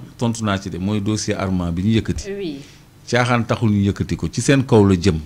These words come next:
Speaker 2: Oui.
Speaker 1: Parce que dafa leer.
Speaker 2: Mhm.
Speaker 1: Parce que mën, du ñu wax fu arme yi nekk.
Speaker 2: Mhm.
Speaker 1: Mais pick-up yi, ci même commande bi la pick-up yooyu.
Speaker 2: Mhm.
Speaker 1: Donc, mais loolu, buñ ko leeralee.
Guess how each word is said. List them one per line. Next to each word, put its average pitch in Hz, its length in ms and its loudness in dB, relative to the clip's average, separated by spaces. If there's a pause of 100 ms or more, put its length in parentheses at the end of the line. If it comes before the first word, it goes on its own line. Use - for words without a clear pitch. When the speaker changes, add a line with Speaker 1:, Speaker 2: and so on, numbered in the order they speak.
(160)
Speaker 2:
Oui. 180 340 -8 (540)
Speaker 1:
Parce - 160 0
que 170 80 4
dafa 143 220 4
leer. 120 340 6 (280)
Speaker 2:
Mhm. 185 260 -8 (120)
Speaker 1:
Parce 170 160 0
que 165 80 6
mën, 151 180 8 (100)
du 147 120 8
ñu 180 240 10
wax 147 180 8
fu - 160 0
arme 123 240 8
yi 104 100 6
nekk. 117 140 2 (340)
Speaker 2:
Mhm. 202 240 -8 (340)
Speaker 1:
Mais 139 160 8
pick-up 180 380 6
yi, 87 120 0 (1120)
ci 139 120 6
même 165 220 8
commande 127 360 8
bi 92 100 4
la 90 80 2
pick-up 85 320 -8
yooyu. 82 160 -6
Speaker 2:
Mhm. 208 200 -6 (720)
Speaker 1:
Donc, 135 340 0 (920)
mais 123 240 2
loolu, 135 340 4 (800)
buñ 131 220 4
ko 160 120 6
leeralee. 131 420 6